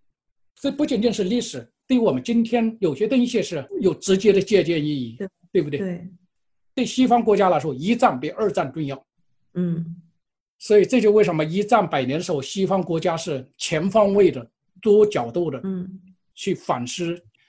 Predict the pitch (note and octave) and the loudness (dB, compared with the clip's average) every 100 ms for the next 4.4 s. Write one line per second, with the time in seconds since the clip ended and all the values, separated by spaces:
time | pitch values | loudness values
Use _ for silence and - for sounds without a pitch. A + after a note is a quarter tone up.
0 | _ _ G3+ F#3 C3+ D3 F3+ F3 D#3 C#3+ | _ _ 2 2 2 0 -2 -2 -6 -6
1 | - _ _ _ _ _ _ _ A3+ A#3+ | -10 _ _ _ _ _ _ _ 0 2
2 | - A#2 C#3 D#3 F3 - C#3+ D3+ F#3 D#3+ | 2 -2 -4 -6 -6 -4 -6 -4 -4 -4
3 | - F3+ D3 A#2+ A#2+ A2+ - F3+ E3+ D3+ | -2 -4 -2 -4 -8 -14 -2 0 0 0
4 | E3 D#3+ D3 | -2 -2 -8